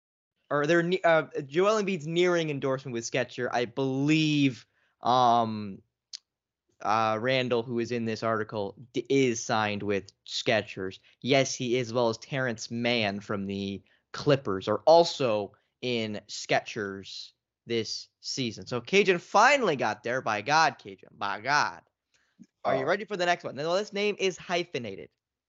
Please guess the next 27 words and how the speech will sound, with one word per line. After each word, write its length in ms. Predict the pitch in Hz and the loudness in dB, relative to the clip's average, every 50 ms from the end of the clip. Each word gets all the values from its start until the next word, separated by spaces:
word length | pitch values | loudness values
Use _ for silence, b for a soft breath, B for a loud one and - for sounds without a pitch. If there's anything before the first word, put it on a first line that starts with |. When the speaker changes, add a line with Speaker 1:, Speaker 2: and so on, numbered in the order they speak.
| _ _ _ _ _ - | _ _ _ _ _ -10
Speaker 2:
Okay. 220 | - 123 139 120 127 - _ _ _ _ _ _ _ _ _ _ _ _ _ _ _ _ _ _ _ _ _ _ _ _ _ _ | -8 -4 -4 -6 -6 -6 _ _ _ _ _ _ _ _ _ _ _ _ _ _ _ _ _ _ _ _ _ _ _ _ _ _
Speaker 1:
His 100 | - 123 | -14 -12
name 100 | 127 135 | -10 -10
is 100 | 131 - | -10 -6
hyphenated. 420 | 139 131 127 - 117 107 98 92 | -6 -8 -6 -6 -8 -10 -10 -8
So 80 | - 120 | -8 -6
the 100 | 117 120 123 - | -6 -6 -4 2
first 280 | - 208 208 196 - - | 4 4 4 2 0 -6
name, 340 | 127 104 90 92 80 - _ _ _ _ _ _ _ | -6 -6 -6 -10 -16 -20 _ _ _ _ _ _ _
O 520 | - 147 151 160 175 208 262 277 339 - _ _ _ _ _ _ _ _ _ _ _ _ _ 151 | 2 4 6 8 6 6 4 2 -2 -6 _ _ _ _ _ _ _ _ _ _ _ _ _ 0
O 20 | |
N 280 | 151 160 175 196 208 - _ - | 0 2 0 0 -4 -8 _ -2
N 460 | 139 123 120 120 117 135 165 185 190 _ _ _ _ _ _ _ _ _ _ | 0 0 0 -2 -4 -6 -8 -14 -18 _ _ _ _ _ _ _ _ _ _
R 580 | - 123 131 131 135 139 151 165 185 202 202 156 | 2 4 6 6 6 6 6 4 2 -2 -4 -10
B 600 | 139 135 - 147 147 151 156 156 156 151 147 - _ | -14 -10 -6 -4 -2 -2 -2 -2 -2 -4 -4 -4 _
O 480 | 127 127 127 127 127 123 127 127 127 - _ _ _ | 0 2 2 2 2 2 2 0 -4 -6 _ _ _
I 340 | 113 117 120 117 120 120 117 | 0 2 2 0 -2 -4 -6
S. 460 | - 113 113 139 185 - - - - _ _ _ _ _ _ _ _ _ _ _ _ _ _ _ _ | -8 -6 -6 -6 -10 -12 -20 -20 -20 _ _ _ _ _ _ _ _ _ _ _ _ _ _ _ _
Speaker 2:
Wait, 120 | 113 110 | -4 -4
wait, 200 | 104 101 101 101 | -2 -2 -4 -4
wait. 220 | 95 87 80 73 - _ _ _ _ _ _ | -4 -6 -8 -10 -14 _ _ _ _ _ _
O 300 | - 131 139 147 139 - _ | -4 -2 -2 -2 -4 -4 _
N 200 | 123 135 131 127 | -4 -4 -2 -2
N 200 | 117 127 127 117 | -2 -2 -2 -2
R? 360 | 92 92 92 95 117 170 - _ _ _ _ _ _ _ _ _ _ _ _ | -2 -2 -4 -4 -4 -6 -10 _ _ _ _ _ _ _ _ _ _ _ _
Speaker 1:
B 460 | - 143 151 156 160 170 175 175 - _ | -4 -2 -2 0 -2 -2 -4 -6 -8 _
O 480 | - 127 135 135 131 131 135 139 147 | 2 4 4 4 4 2 0 -2 -4